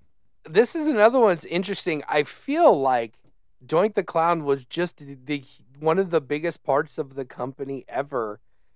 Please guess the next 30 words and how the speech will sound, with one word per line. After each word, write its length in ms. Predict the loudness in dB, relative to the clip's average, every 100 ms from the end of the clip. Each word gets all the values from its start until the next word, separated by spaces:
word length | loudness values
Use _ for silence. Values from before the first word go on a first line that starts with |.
| _ _ _ -8
And 240 | -4 -4 -2
his 260 | -2 -2
run 480 | -4 2 4 4 2
is 320 | -4 -4 -6
so 520 | -10 -14 -4 0 2
minimal. 580 | 0 0 0 2 0 -2
Like, 240 | -2 -2 -4
he 260 | -12 -12
did 280 | -2 -2 -2
so 440 | -10 -4 0 0
few 400 | -2 -12 -10 -10 -8
things. 520 | -6 -6 -8 -12 -18 _ _ _ -6
Like, 160 | -6
he, 140 | -6 -8 -6
it's 200 | -8 -2
one 220 | 0 0
of 80 | -2
the 80 |
characters, 500 | -4 -2 -2 -2 -8
they 100 | -6
really 280 | -4 -2 -2
treated 680 | -6 -10 -8 -4 -4 -4 -8 -20 _ _ _ -2
it 240 | 0 0
like 360 | -2 -2 -2 -6
it 300 | -4 -4 -4
was 560 | -6 -4 -2 -2 -6 -10 _ _ _ -6
a, 160 | -4 -2
a 160 | -4 -4
special 540 | -6 -4 -4 -2 -6
attraction. 880 | -6 -2 0 0 -2 -10 -14 -14 -20